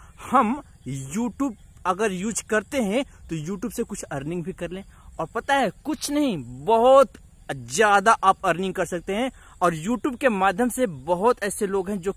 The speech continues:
करोड़पति बन गए हैं। जी हाँ दोस्तों, पढ़े लिखे नहीं है फिर भी अमीर आदमी बन गए। किसे? सिर्फ YouTube से। आप YouTube पर वीडियो देखते हो ना, तो आप भी वीडियो बनाओ,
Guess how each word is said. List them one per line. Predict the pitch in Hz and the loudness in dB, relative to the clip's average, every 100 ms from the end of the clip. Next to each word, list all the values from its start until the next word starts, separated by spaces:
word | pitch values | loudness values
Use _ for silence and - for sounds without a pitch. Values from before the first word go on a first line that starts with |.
| - | -6
करोड़पति | 170 160 165 - 151 156 | -6 -4 -4 -8 -10 -8
बन | 131 139 135 | -4 -4 -6
गए | 139 | -10
हैं। | 139 127 - - | -12 -16 -20 -18
जी | 147 226 | -8 -2
हाँ | 226 | 0
दोस्तों, | 196 165 131 - - _ - - | 0 -4 -10 -10 -20 _ -8 -4
पढ़े | 175 | -2
लिखे | 208 - | -4 -6
नहीं | 214 214 | -4 -4
है | 254 - - - | -4 -8 -20 -6
फिर | 254 | -4
भी | 262 226 139 - - | -2 -4 -6 -8 -4
अमीर | 185 196 | -2 0
आदमी | 180 | 0
बन | 175 175 | -2 -4
गए। | 175 156 - - | -4 -6 -8 -8
किसे? | 262 294 175 - - - | -2 0 -2 -6 -20 -12
सिर्फ | - 277 - | -6 -6 -6
YouTube | 147 196 180 180 | -6 -6 -6 -8
से। | - 139 - - | -8 -8 -10 -4
आप | 180 | -4
YouTube | 180 202 | -4 -6
पर | 254 | -4
वीडियो | 208 262 | -4 0
देखते | 262 - | 0 2
हो | 269 | 0
ना, | 247 269 - - - | 0 -4 -12 -20 -20
तो | - - | -20 -6
आप | 185 208 | 0 2
भी | 302 | 2
वीडियो | 302 190 | 0 0
बनाओ, | 165 160 254 | 0 0 -2